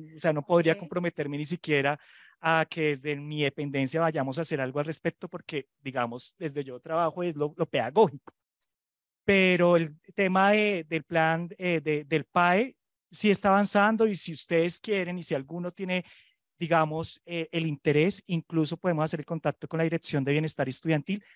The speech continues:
Speaker 1: vamos a las instituciones educativas, capacitamos y miramos de qué manera también podemos mitigar en algo la problemática. Pero ojo, yo aquí también quiero ser muy equilibrado con esto. La responsabilidad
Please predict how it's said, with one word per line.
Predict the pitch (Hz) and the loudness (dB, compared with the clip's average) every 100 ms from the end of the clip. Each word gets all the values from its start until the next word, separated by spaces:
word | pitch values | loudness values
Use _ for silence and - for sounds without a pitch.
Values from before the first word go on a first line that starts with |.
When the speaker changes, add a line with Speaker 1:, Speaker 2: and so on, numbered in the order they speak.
| _ | _
Speaker 1:
vamos | - 175 185 190 190 | 2 6 6 4 0
a | |
las | 185 185 | 0 -2
instituciones | - 175 156 156 143 170 | -4 -6 -4 -2 -2 -4
educativas, | 165 156 - 170 202 - _ _ _ _ | -6 -6 -2 0 0 -4 _ _ _ _
capacitamos | 180 165 151 139 143 - 170 170 190 247 - | -2 2 2 0 -4 0 2 4 0 -4 -8
y | 190 | -6
miramos | 165 147 143 151 | -2 0 -2 -6
de | 175 | -8
qué | 160 | -6
manera | 151 151 | -4 -4
también | 151 170 151 | -4 -4 -4
podemos | 131 156 147 151 | -2 0 0 -2
mitigar | 170 - 139 135 | -4 -4 0 0
en | 139 | 2
algo | 151 147 | 0 -2
la | 151 | -4
problemática. | - 151 143 131 - 156 _ _ _ - | -4 -6 -2 -4 -6 -20 _ _ _ 0
Pero | 180 160 160 | 4 4 4
ojo, | 170 160 110 _ _ _ _ _ - | 4 2 -4 _ _ _ _ _ -10
yo | 151 | -8
aquí | - 165 | -8 -6
también | 175 170 170 175 175 _ _ _ _ _ _ _ _ _ _ _ - | -2 0 2 2 2 _ _ _ _ _ _ _ _ _ _ _ 0
quiero | 180 165 | 2 2
ser | 160 175 | 2 0
muy | 165 170 | 2 0
equilibrado | 165 170 170 139 120 | 0 -4 0 2 2
con | - 143 | 0 0
esto. | 120 - - _ _ _ _ _ _ _ _ _ | 0 -4 -12 _ _ _ _ _ _ _ _ _
La | 165 156 | -2 -2
responsabilidad | 151 165 156 151 143 143 147 175 | -2 -6 -4 -2 -2 0 0 -2